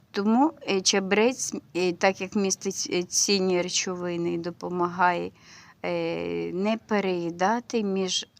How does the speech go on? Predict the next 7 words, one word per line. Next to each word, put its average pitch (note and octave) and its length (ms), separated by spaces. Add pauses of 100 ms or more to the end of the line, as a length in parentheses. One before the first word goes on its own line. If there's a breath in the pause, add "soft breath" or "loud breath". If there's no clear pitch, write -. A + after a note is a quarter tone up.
(140)
основними F#3 800
прийомами F#3 840
їжі. E3+ 680 (1200 soft breath)
Для G3 260
похудіння F3 840
вживають F3 580
чай. F3 400